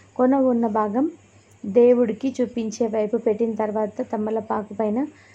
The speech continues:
పచ్చ కర్పూరాన్ని వెలిగించాలి. ఉద్ద కర్పూరం కాదు, పచ్చ కర్పూరాన్ని వెలిగించాలి. అలా వెలిగించిన తర్వాత మనకు అదంతా ఆకు అలాగే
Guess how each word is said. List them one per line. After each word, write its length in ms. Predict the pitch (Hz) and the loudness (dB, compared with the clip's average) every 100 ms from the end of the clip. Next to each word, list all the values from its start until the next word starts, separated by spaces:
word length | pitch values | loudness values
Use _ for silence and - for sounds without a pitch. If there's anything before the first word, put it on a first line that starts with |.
| - _ - | -20 _ -6
పచ్చ 300 | 240 240 262 | -6 0 -2
కర్పూరాన్ని 680 | 247 233 - 240 226 214 214 | 0 -2 -2 -2 -2 -2 0
వెలిగించాలి. 640 | 220 214 220 202 220 220 - - - - - | -2 -2 -4 -4 -6 -6 -8 -16 -20 -16 -8
ఉద్ద 140 | 202 233 | 0 0
కర్పూరం 440 | 233 208 226 220 | 2 -2 -4 -4
కాదు, 220 | 214 214 | -2 0
పచ్చ 340 | 247 247 233 226 | 0 -2 -2 -4
కర్పూరాన్ని 680 | 233 214 - 220 208 214 359 - - - - - | -2 -4 -2 -2 0 0 -2 -4 -20 -20 -16 -2
వెలిగించాలి. 680 | 220 226 233 214 214 214 - - - - - | 2 2 0 -2 -4 -4 -6 -10 -20 -20 -6
అలా 200 | 226 226 | 0 2
వెలిగించిన 600 | 220 226 233 240 240 240 220 | 2 2 2 0 0 -2 -2
తర్వాత 440 | 226 220 220 214 285 311 - - - - | -2 0 -2 0 -2 -2 -16 -20 -20 -6
మనకు 340 | 240 226 220 302 320 - - | 0 0 0 -2 -2 -6 -8
అదంతా 520 | 208 208 220 220 262 - - | -2 -2 -2 0 0 0 -2
ఆకు 400 | 220 226 226 262 254 269 - _ - - _ _ - - _ - - - | -4 -4 -2 -2 0 -2 -8 _ -20 -20 _ _ -20 -20 _ -20 -20 -6
అలాగే 420 | - 233 226 226 | 0 2 2 0